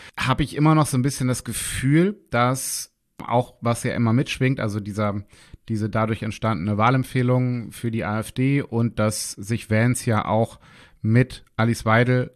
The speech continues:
getroffen hat. Und zwar, ich glaub, das war das längste Gespräch, also länger als das mit Merz, länger als das mit Steinmeier. Und mit Scholz hat er sich ja gar nicht getroffen.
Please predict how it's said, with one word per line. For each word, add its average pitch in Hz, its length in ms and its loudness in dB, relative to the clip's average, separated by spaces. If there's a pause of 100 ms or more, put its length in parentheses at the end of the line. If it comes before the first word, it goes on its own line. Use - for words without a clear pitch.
getroffen 135 440 -2
hat. 131 140 2
Und 110 120 -2
zwar, 110 160 -2
ich 104 60 -6
glaub, 117 120 -6
das - 160 -6
war 110 80 0
das 104 120 -8
längste 117 360 -4
Gespräch, 113 500 -4
also 107 160 -2
länger 110 220 0
als 87 160 -6
das - 180 -4
mit 107 100 -2
Merz, 120 380 -2
länger 110 220 -2
als 92 140 -6
das - 180 -8
mit 107 100 -6
Steinmeier. 120 580 0 (840)
Und 117 200 2
mit 110 120 -4
Scholz 120 260 0
hat 113 80 -2
er 113 60 -4
sich 107 120 -8
ja 110 80 -4
gar 110 180 0
nicht 139 140 -2
getroffen. 160 500 -4